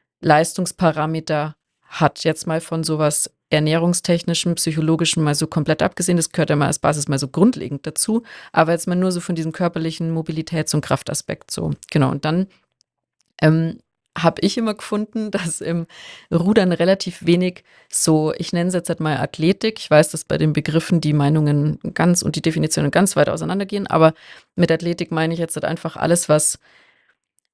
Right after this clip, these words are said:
präventiv jemanden, also wirklich Verletzungen vorbeugt, aber auch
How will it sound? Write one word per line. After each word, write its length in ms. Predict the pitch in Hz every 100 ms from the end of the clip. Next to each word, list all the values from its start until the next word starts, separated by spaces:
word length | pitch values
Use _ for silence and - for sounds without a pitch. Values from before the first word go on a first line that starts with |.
| _ _
präventiv 1040 | - 180 196 202 - 202 208 - - - _ _ _ _ _ _
jemanden, 580 | - 175 175 175 170 - _ _ _ _ _ _ _ 85 - - -
also 320 | - 165 160 -
wirklich 340 | - 175 180 -
Verletzungen 560 | 170 175 196 175 156
vorbeugt, 520 | - 196 202 220 220
aber 240 | - 180 -
auch 280 | 170 170